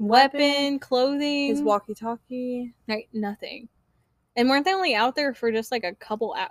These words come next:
Speaker 1: like
Speaker 2: They were out there for two hours
Speaker 1: Yeah,
Speaker 2: and
Speaker 1: not even that
Speaker 2: thirty
Speaker 1: long.
Speaker 2: minutes.
Speaker 1: Not that long.
Speaker 2: And then they said on the walkie-talkie, "All clear, time to go back to the truck." And he
Speaker 1: Right.
Speaker 2: never showed up. He was never there again.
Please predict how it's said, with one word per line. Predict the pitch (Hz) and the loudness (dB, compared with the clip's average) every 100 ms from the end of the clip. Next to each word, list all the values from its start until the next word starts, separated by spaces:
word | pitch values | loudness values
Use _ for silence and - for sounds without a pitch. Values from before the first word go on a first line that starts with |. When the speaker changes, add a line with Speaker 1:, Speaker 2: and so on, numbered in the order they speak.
| - | -4
Speaker 1:
like | 196 185 - _ _ _ - | -6 -6 -16 _ _ _ -2
Speaker 2:
They | |
were | 247 | 0
out | 254 | 0
there | 254 247 | -2 -6
for | 226 | -6
two | - - 254 254 | -8 -8 -4 0
hours | 240 233 226 233 | 2 2 0 2
Speaker 1:
Yeah, | - | 2
Speaker 2:
and | 220 | 0
Speaker 1:
not | 233 | -2
even | 262 - | 0 0
that | |
Speaker 2:
thirty | 214 | 0
Speaker 1:
long. | 214 214 185 | -2 -4 -6
Speaker 2:
minutes. | 214 - - - _ _ _ _ - | -12 -16 -20 -20 _ _ _ _ -6
Speaker 1:
Not | 220 - | -4 0
that | 240 | 0
long. | 226 226 196 | 0 -6 -8
Speaker 2:
And | 208 202 | -6 -4
then | 202 202 196 | -4 -4 -2
they | 185 180 | -2 -2
said | 180 208 | -4 -4
on | 196 | -4
the | 196 | -4
walkie-talkie, | 190 202 196 196 185 190 180 | -6 -6 -8 -8 -8 -10 -6
"All | 185 185 | -6 -6
clear, | - 233 208 202 | -4 -2 -2 -4
time | 196 196 190 | -8 -12 -10
to | 190 | -10
go | |
back | 190 190 - | -10 -12 -14
to | - | -20
the | |
truck." | 208 - 214 202 - _ | -14 -6 -6 -6 -10 _
And | 180 | -12
he | 208 | -8
Speaker 1:
Right. | 196 | -6
Speaker 2:
never | 190 196 196 | -8 -8 -10
showed | 196 196 190 | -10 -10 -8
up. | 185 - _ _ _ _ _ _ _ - | -8 -10 _ _ _ _ _ _ _ -16
He | 202 | -14
was | 190 190 | -12 -12
never | 175 180 | -10 -10
there | 185 175 175 | -8 -8 -10
again. | 190 185 - | -12 -14 -16